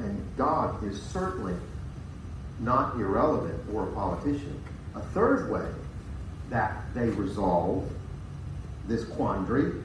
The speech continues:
is that what God says is a wonderful distraction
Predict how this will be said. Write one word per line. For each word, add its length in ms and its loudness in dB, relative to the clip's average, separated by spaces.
is 240 -2
that 320 2
what 400 2
God 280 6
says 480 0
is 140 -4
a 100 2
wonderful 520 2
distraction 1080 0